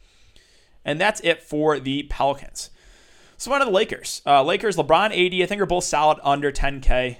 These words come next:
Um, you know, there's been some blowouts here for the Lakers. These guys aren't playing huge minutes in competitive games, but they should play, like, thirty-two to thirty-four minutes. I think both are decent options.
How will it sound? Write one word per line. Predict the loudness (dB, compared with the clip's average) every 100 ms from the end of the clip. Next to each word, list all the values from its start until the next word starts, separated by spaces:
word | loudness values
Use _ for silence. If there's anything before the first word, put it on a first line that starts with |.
| -10
Um, | -4 -2 -2 -4
you | -6
know, |
there's | -6 -4
been | -4
some | -4 0
blowouts | 2 2
here | 2 -6
for |
the | -4
Lakers. | -4 -4 -2 -4 -4 -10 -18 -20 _ _ -20 -20 _ -20 _ -16
These | -6 -6 0
guys | 2 2
aren't | 2 0 0
playing | -6 -6
huge | -8 -8 -8 -6
minutes | -6 -8
in | -8
competitive | -4 -4 -4
games, | -6 -6 -8
but | -6
they | -4
should | -4 -6 -6
play, | -4 -2 -2
like, | -4
thirty-two | -6 -4 -2 -4 -8 -8
to |
thirty-four | -8 -6 -6 -6 -6
minutes. | -6 -8 -10 -12 -18 -8
I | -4
think | -2
both | 2 2 0
are | -6
decent | -6 -10 -10
options. | -14 -16 -18 -16 -18